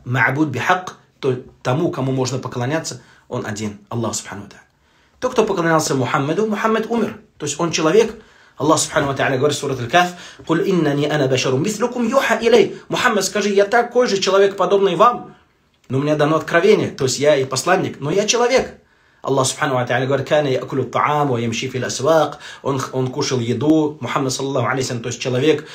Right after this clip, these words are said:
ходил по рынку, то есть были у него некие свои домашние дела, что-то покупал, что-то продавал. То есть он человек, он не илях.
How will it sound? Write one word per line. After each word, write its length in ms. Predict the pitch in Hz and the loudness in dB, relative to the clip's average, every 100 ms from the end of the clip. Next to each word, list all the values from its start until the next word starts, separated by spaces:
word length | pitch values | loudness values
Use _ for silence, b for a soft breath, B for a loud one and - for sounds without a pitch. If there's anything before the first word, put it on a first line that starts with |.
| B | B
ходил 380 | - 120 127 147 | -8 -4 0 0
по 100 | 123 | 2
рынку, 360 | 123 156 - 131 | 2 2 0 -4
то 100 | 117 | -4
есть 120 | 113 | -6
были 200 | 135 135 | 0 2
у 20 | |
него 140 | 123 123 | 2 0
некие 400 | 139 139 113 B B B B B - | -2 -2 -6 B B B B B -12
свои 520 | 101 - 120 127 123 - - _ _ _ - | -8 -2 0 2 0 -2 -12 _ _ _ -8
домашние 460 | 123 135 135 135 120 | -2 2 2 0 -4
дела, 300 | 127 143 143 | 0 2 2
что-то 240 | 127 120 | -2 -4
покупал, 420 | 123 117 - 147 | -6 -8 2 2
что-то 260 | - 123 107 | 2 -2 -6
продавал. 480 | 117 113 123 160 - | -4 0 2 2 2
То 100 | 180 | -6
есть 100 | - | -6
он 100 | 220 | -4
человек, 540 | 220 226 226 - - _ - | -2 0 0 -2 -8 _ -6
он 140 | 147 | -2
не 200 | 151 160 | 0 2
илях. 340 | 165 185 131 | 2 2 -2